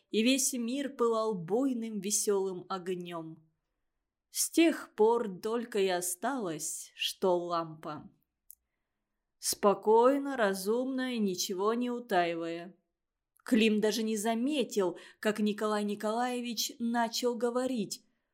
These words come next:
Он откинулся на спинку, и в том, как он смотрел на Клима,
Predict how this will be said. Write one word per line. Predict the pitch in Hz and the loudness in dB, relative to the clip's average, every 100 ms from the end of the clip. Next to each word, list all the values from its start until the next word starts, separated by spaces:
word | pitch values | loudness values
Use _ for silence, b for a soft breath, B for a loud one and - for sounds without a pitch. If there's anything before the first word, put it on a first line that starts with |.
| _ _ _ | _ _ _
Он | 233 220 | 6 6
откинулся | 208 - 208 202 208 208 | 4 0 -2 -2 -2 -2
на | 208 | -2
спинку, | - 320 311 294 277 262 - - | 0 0 0 -2 -2 -4 -10 -2
и | 208 | 2
в | 208 - | 2 4
том, | 233 208 | 4 2
как | 208 208 | -4 -4
он | 214 208 | -4 -4
смотрел | - 208 208 202 | -2 -2 0 0
на | 208 196 | 0 -4
Клима, | - 233 262 247 190 170 | -4 0 2 2 2 0